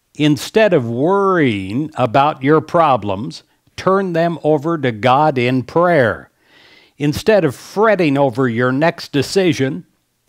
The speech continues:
ask God to lead the way. Don't be afraid. Don't be discouraged.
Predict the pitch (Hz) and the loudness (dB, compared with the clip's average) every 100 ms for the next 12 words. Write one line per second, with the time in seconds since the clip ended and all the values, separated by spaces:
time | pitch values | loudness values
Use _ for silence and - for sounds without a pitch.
0 | - 139 156 170 - - 131 135 127 151 | -4 -2 -2 -4 -10 -4 2 2 2 -2
1 | 123 123 131 156 170 147 185 202 226 190 | -2 0 2 2 0 -2 -2 2 2 4
2 | 117 76 - _ _ _ _ - _ _ | 2 -2 -12 _ _ _ _ -20 _ _
3 | - 131 170 214 226 - 226 185 139 165 | -2 0 0 0 0 2 2 2 2 -2
4 | - _ _ _ _ 101 95 135 160 - | -8 _ _ _ _ -6 -2 -2 -2 -4
5 | 196 175 190 - 247 208 127 85 - - | -2 0 -2 0 2 4 2 -2 -12 -20